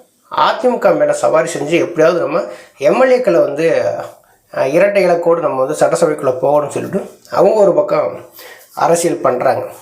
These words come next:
ஆனா, விஜயனுடைய அரசியல் பொதுவாக எல்லாருமே பேசுனாங்க. அஹ், அதிமுகவா இருக்கட்டும், திமுகவா இருக்கட்டும், விஜயனுடைய அரசியலை ரொம்ப எதிர்த்தாங்க. இப்ப அதிமுக தரப்புல இருந்து விஜய் வந்து அதிகமா எதிர்க்காட்டாலுமே,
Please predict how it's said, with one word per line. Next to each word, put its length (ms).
ஆனா, 480
விஜயனுடைய 600
அரசியல் 640
பொதுவாக 340
எல்லாருமே 380
பேசுனாங்க. 760
அஹ், 240
அதிமுகவா 680
இருக்கட்டும், 460
திமுகவா 480
இருக்கட்டும், 440
விஜயனுடைய 420
அரசியலை 520
ரொம்ப 220
எதிர்த்தாங்க. 520
இப்ப 240
அதிமுக 760
தரப்புல 280
இருந்து 200
விஜய் 300
வந்து 300
அதிகமா 280
எதிர்க்காட்டாலுமே, 920